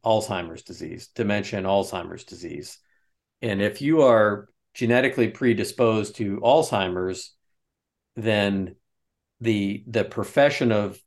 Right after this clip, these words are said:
that is creating these high levels of stress,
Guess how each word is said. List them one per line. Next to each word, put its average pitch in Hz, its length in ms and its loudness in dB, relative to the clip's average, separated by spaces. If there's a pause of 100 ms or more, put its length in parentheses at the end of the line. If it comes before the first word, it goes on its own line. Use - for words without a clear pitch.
(200)
that 104 240 0
is 98 280 -6 (240)
creating 131 380 0
these 104 140 -2
high 113 200 2
levels 110 360 0
of 101 180 -6
stress, 117 720 0